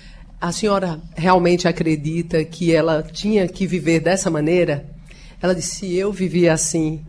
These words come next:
com o pai dela a vida inteira, por que que ela não vai aguentar? Se eu aguentei,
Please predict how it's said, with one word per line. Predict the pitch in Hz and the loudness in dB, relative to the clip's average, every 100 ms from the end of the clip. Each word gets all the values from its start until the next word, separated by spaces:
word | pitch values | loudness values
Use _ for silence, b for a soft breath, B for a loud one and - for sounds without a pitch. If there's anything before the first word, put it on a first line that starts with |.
| - | -16
com | - 175 | -6 -4
o | |
pai | 165 170 160 | 0 2 2
dela | 156 151 160 | 2 0 0
a | |
vida | 151 151 | 0 -2
inteira, | 147 139 165 185 180 160 160 B B - | -4 -2 0 2 0 -2 -6 B B -4
por | 214 | -4
que | 214 160 | -2 -2
que | |
ela | 156 147 | 0 0
não | 143 | 0
vai | 143 | 0
aguentar? | 139 143 139 131 | 2 0 0 -4
Se | - - | -2 2
eu | 208 | 4
aguentei, | 208 202 196 190 190 180 202 330 | 6 6 4 2 2 2 2 0